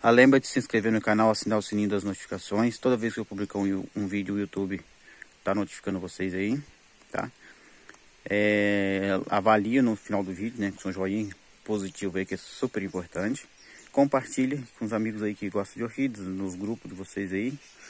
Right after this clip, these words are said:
né? E peça pra se inscrever no canal, acompanhar, que vai ter,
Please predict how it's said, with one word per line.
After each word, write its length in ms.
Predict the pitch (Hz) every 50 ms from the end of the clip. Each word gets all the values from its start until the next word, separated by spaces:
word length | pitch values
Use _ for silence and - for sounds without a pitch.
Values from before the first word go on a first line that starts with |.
| - - - - - -
né? 320 | - - 95 104 117 131 131 - _ - - - - - - - - - - _ - - - -
E 500 | - 101 101 104 104 104 104 101 98 92 - _
peça 260 | - 107 117 120 -
pra 80 | - -
se 160 | 92 - -
inscrever 300 | 98 - - - 90 90
no 80 | 92 87
canal, 400 | - - 87 90 101 113 110 98
acompanhar, 560 | 85 - - 95 85 - 85 92 95 101 104
que 80 | - -
vai 100 | 107 95
ter, 160 | - -